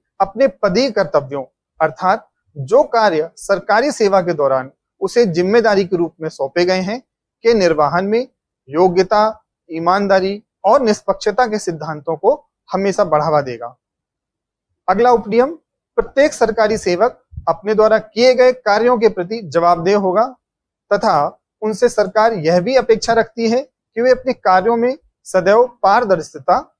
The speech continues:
बनाए रखेंगे। प्रत्येक सरकारी कर्मचारी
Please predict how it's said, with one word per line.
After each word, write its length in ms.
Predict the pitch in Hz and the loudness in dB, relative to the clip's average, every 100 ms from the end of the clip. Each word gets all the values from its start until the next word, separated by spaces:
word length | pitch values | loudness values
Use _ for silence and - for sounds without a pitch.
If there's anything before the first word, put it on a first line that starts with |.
| 143 | _
बनाए 260 | 175 185 151 | 0 2 -2
रखेंगे। 460 | 127 - 139 123 123 _ _ _ _ _ _ _ _ _ _ | -4 -10 -20 -18 -20 _ _ _ _ _ _ _ _ _ _
प्रत्येक 320 | 180 - 196 185 | -8 0 -2 0
सरकारी 440 | 175 156 170 165 | -4 -2 -2 0
कर्मचारी 580 | 170 160 156 180 202 | -2 -2 -2 -2 -2